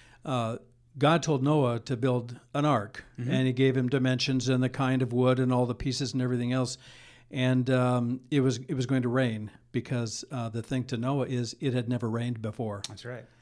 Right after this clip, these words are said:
Speaker 1: And so, you know, here
Speaker 2: Oh,
Speaker 1: we
Speaker 2: that's
Speaker 1: are
Speaker 2: good.
Speaker 1: in
Speaker 2: That's
Speaker 1: our
Speaker 2: good.
Speaker 1: community, you know, whatever it is, well, we've never had one of those, or that hasn't happened
Speaker 2: Mm-hmm.
Speaker 1: here, or it's happened once, but it was a long time ago. I mean, whatever it is we're thinking about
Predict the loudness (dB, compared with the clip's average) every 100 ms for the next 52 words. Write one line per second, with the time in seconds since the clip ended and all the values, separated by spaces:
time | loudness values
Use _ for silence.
0 | _ _ _ _ -4 -2 0 0 2 0
1 | -2 2 4 4 4 6 4 4 0 -6
2 | -2 2 4 2 0 0 2 2 2 0
3 | 0 -2 -2 0 0 0 0 0 0 0
4 | 0 2 0 2 0 0 0 0 0 0
5 | 2 2 2 0 -2 -2 -2 -2 -4 -2
6 | -2 -2 -4 -2 0 2 0 0 0 2
7 | 0 -4 -14 -20 -12 -8 -4 -4 -2 -4
8 | -4 -2 0 -2 -4 -4 -4 -2 -2 -2
9 | -2 -2 0 0 0 -2 -4 -4 -2 0
10 | 2 2 0 0 -2 -2 -2 0 -2 -4
11 | -4 -6 -8